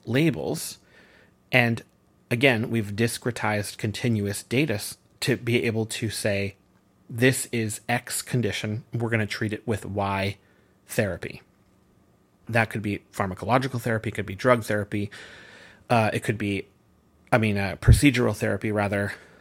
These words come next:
It could be psychotherapeutic. But no matter what technique we're using to try to intervene, this intervention is predicated on labeling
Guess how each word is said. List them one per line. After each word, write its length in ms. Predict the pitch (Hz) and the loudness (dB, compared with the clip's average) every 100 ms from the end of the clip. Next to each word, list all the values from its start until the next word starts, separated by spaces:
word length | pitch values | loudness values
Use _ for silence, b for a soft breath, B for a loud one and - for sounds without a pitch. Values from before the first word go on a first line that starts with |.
| B - | B -8
It 140 | 113 | -4
could 160 | 135 107 | -2 -2
be 120 | 101 | -2
psychotherapeutic. 960 | - 107 90 - 85 - 131 127 - - B B B B B _ _ _ - | -4 -4 -6 -6 -6 2 4 4 2 -12 B B B B B _ _ _ 2
But 160 | 143 | 4
no 60 | 143 | 6
matter 200 | 160 190 | 4 4
what 300 | 147 156 - _ _ _ _ _ _ _ _ - | 4 2 0 _ _ _ _ _ _ _ _ 0
technique 420 | - - 127 113 | 0 2 0 0
we're 80 | 117 | 0
using 380 | 110 117 113 104 | 2 2 2 0
to 100 | - | -4
try 440 | - 110 104 101 | -4 -2 0 -2
to 520 | - - 98 92 101 - _ _ _ _ _ - | -4 -6 -6 -4 -8 -10 _ _ _ _ _ 0
intervene, 800 | 123 - 104 117 98 76 127 143 _ _ _ _ b b b b b | 0 2 0 2 0 0 -4 -4 _ _ _ _ b b b b b
this 280 | 127 135 160 | 2 4 6
intervention 760 | 170 170 143 135 131 90 98 120 _ _ _ - | 2 2 2 2 0 -2 -4 -6 _ _ _ -4
is 160 | 117 | -4
predicated 760 | - - 135 156 - 98 101 98 - | -4 -2 0 0 -2 -2 -2 -4 -4
on 380 | 110 107 107 107 - _ _ - | -2 0 0 -4 -10 _ _ -6
labeling 800 | 107 107 113 117 139 147 180 | -2 2 2 2 0 0 -2